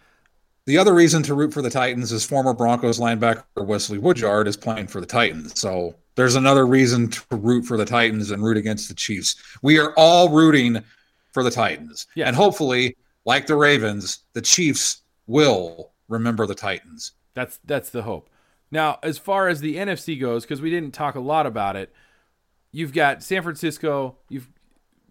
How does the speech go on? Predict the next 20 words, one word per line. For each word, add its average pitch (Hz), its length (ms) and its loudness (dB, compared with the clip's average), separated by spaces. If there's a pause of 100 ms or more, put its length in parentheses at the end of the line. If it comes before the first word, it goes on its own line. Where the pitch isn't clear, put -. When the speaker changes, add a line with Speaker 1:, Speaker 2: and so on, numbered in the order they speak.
(760)
Speaker 2:
pretty 240 260 -10
much 165 260 -8
handling 147 680 -6
Minnesota. 120 720 -6 (1300)
Okay. 110 640 -8 (380)
You've 135 160 -10
got 135 300 -6
Speaker 1:
Oh, 143 140 6
it, 143 420 2
I, 120 240 -4
I 131 120 0
think 135 320 -4 (160)
th-, 127 160 -12
that 156 160 4
was 123 140 0
the 117 80 -2
beatdown 120 440 2
of 98 80 -2
the 92 60 -6
weekend. 87 540 -10